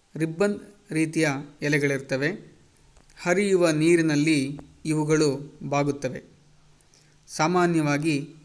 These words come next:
ಕಪ್ಪೆಗಳು ಕೆರೆಗಳಲ್ಲಿ ವಾಸಿಸ್ತವೆ. ಕಪ್ಪೆಗಳು ನೀರಿನ ಒಳಗೂ ಮತ್ತು ನೆಲದ ಮೇಲೂ ವಾಸಿಸಬಲ್ಲವು. ನಿಮಗೆಲ್ಲ ಗೊತ್ತಿರೋ ಹಾಗೆ ಕಪ್ಪೆಗಳು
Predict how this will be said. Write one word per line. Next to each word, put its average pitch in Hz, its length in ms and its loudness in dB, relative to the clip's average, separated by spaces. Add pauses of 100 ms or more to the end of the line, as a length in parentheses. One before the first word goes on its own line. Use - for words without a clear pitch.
(260)
ಕಪ್ಪೆಗಳು 151 800 -2 (380)
ಕೆರೆಗಳಲ್ಲಿ 156 880 2
ವಾಸಿಸ್ತವೆ. 143 720 -6 (760)
ಕಪ್ಪೆಗಳು 170 520 4
ನೀರಿನ 165 360 4 (420)
ಒಳಗೂ 170 360 2
ಮತ್ತು 156 640 -2 (560)
ನೆಲದ 151 280 2
ಮೇಲೂ 151 320 4
ವಾಸಿಸಬಲ್ಲವು. 135 920 -2 (460)
ನಿಮಗೆಲ್ಲ 135 420 -2
ಗೊತ್ತಿರೋ 147 420 0
ಹಾಗೆ 143 300 -2 (840)
ಕಪ್ಪೆಗಳು 147 840 -2